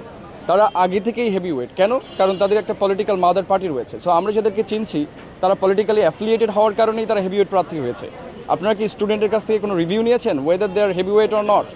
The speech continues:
So তারা, তাদের যে ম্যানটা শো করছে, তাদের পেছনে যে জনতা দেখছেন, সেটা তাদের আদর্শিক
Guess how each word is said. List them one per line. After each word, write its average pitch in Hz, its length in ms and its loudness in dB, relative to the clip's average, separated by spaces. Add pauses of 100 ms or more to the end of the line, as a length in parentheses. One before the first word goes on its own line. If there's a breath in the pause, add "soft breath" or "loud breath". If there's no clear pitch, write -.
(440)
So 185 80 0
তারা, 208 360 4 (180)
তাদের 190 200 2
যে 220 80 0
ম্যানটা 196 340 -2
শো 220 140 -2
করছে, 214 420 -4 (340)
তাদের 185 160 2
পেছনে 214 300 0
যে 214 80 0
জনতা 202 280 2
দেখছেন, 185 300 -2
সেটা 208 160 -4
তাদের 214 240 2 (100)
আদর্শিক 202 480 2